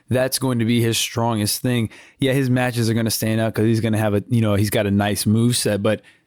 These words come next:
his promo game is really what's gonna set him apart 'cause he, he can just tap into emotions that other guys just, just simply can't. And Lashley's one of those guys,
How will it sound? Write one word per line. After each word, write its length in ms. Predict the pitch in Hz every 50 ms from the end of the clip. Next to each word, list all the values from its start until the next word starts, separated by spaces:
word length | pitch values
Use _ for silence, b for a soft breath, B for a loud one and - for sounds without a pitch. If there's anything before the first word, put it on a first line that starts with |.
| b b b
his 240 | - 165 170 165 -
promo 460 | - - - 135 139 139 127 117 107
game 260 | 107 110 107 101 101
is 180 | 98 92 95 95
really 460 | 101 107 117 117 117 120 113 113 110
what's 160 | 110 107 -
gonna 240 | - 110 101 104 104
set 300 | - - - 107 98 101
him 260 | 104 107 101 101 101
apart 460 | 98 92 - - - 117 123 113 104
'cause 200 | - - 101 -
he, 300 | - 135 131 123 117 110 B B B B B B B B
he 160 | - 139 143
can 160 | - 135 117
just 240 | 117 117 - - -
tap 320 | - 117 107 107 107 -
into 500 | 110 107 104 - - 113 107 107 107 110
emotions 600 | 107 107 107 107 107 117 123 - - 113 110 98
that 120 | 117 113 117
other 180 | 127 131 147
guys 380 | 139 - - - 131 143 139 127
just, 300 | 139 131 - - - -
just 200 | 135 127 - -
simply 360 | - 170 165 165 - 135 113
can't. 380 | 107 - - 160 180 180 147 - B B B B B
And 140 | - 127 131
Lashley's 420 | 143 165 196 214 - 190 165 139
one 100 | 143 135
of 60 | 127
those 180 | 120 113 107 98
guys, 500 | - 127 139 170 190 160 113 110 107